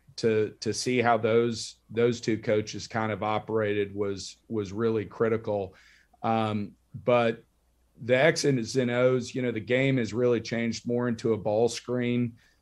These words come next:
Um, you know, than when I played, it was a lot more screening and passing and cutting. We ran kind of the old Carolina, uh, secondary break and, and motion game.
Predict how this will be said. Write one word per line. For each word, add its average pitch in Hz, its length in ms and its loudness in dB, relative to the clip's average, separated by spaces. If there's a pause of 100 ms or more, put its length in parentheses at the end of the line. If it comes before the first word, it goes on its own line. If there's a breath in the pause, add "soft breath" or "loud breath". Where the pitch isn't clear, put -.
(180)
Um, 110 800 2 (140)
you 113 120 -2
know, 110 140 2
than 104 200 -2
when 110 140 -2
I 123 180 4
played, 113 420 2
it 110 120 2
was 107 160 -6
a 107 60 -2
lot 110 300 0
more 110 320 -2
screening 113 800 -2
and 92 160 -10
passing 113 520 -2
and 101 140 -8
cutting. 110 440 2
We 123 100 0
ran 117 340 0
kind 110 220 -4
of 107 80 -4
the 110 80 -2
old 110 240 0
Carolina, 110 760 0 (500 soft breath)
uh, 107 360 0
secondary 113 640 2
break 110 540 0
and, 101 320 -4
and 104 240 -4
motion 110 480 0
game. 104 560 -4